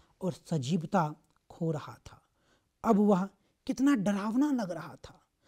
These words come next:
फैली हुई टांगें, पथराई हुई आंखें, खून से लथपथ। "ओह, कितने दुख की बात।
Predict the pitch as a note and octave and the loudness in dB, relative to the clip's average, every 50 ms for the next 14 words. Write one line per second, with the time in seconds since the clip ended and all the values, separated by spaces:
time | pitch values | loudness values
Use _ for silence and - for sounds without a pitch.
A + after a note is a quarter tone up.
0 | _ _ _ _ _ _ - - - G#3 G#3+ A3 G#3+ F#3 D3+ F3+ G3 F#3 - - | _ _ _ _ _ _ -14 -10 -8 -4 -4 -2 -2 -2 -2 -2 -4 -4 -6 -8
1 | F#3 D#3 D#3+ F#3 F3+ D#3+ F#3+ E3+ - C#4 _ _ _ _ _ _ _ _ _ _ | -12 -10 -10 -10 -8 -8 -10 -10 -12 -14 _ _ _ _ _ _ _ _ _ _
2 | - A3 G#3 - - G3+ G3+ F#3 G#3 A3+ G3+ E3+ D3 F3+ G#3+ G3+ - - - D3+ | -10 -10 -8 -4 -4 -2 -2 0 0 -2 -2 -4 -4 -6 -6 -6 -8 -10 -12 -14
3 | E3+ F3+ - - - A3+ G#3 F3+ E3 D3 - _ _ _ _ _ _ _ _ _ | -14 -14 -12 -10 -10 -8 -8 -8 -10 -14 -16 _ _ _ _ _ _ _ _ _
4 | - - - G#3 A3 A3+ G3+ F#3+ E3+ - - - E3+ E3 D#3 D#3 _ - E3 E3 | -20 -16 -12 -10 -8 -8 -8 -8 -10 -14 -16 -18 -16 -18 -18 -18 _ -18 -18 -16
5 | E3 D#3+ _ _ - - _ _ _ _ - E3+ D#3 - _ _ - - _ _ | -18 -18 _ _ -20 -20 _ _ _ _ -20 -20 -20 -20 _ _ -20 -20 _ _
6 | _ _ _ _ _ _ _ _ _ _ _ _ _ _ _ _ _ _ _ _ | _ _ _ _ _ _ _ _ _ _ _ _ _ _ _ _ _ _ _ _
7 | _ _ _ _ _ _ _ _ _ _ - - D4+ C#4 - - - - - _ | _ _ _ _ _ _ _ _ _ _ 2 6 6 6 6 4 0 -14 -20 _
8 | - - _ _ _ - C4+ - - C4+ C4+ C4 F3 C3+ A3 A#3+ - - - - | -20 -20 _ _ _ -2 0 2 4 6 6 6 4 2 -2 -2 -4 -4 -8 -6
9 | G3+ D#3+ B2+ - - - - _ _ - | -6 -6 -6 -10 -12 -12 -16 _ _ -20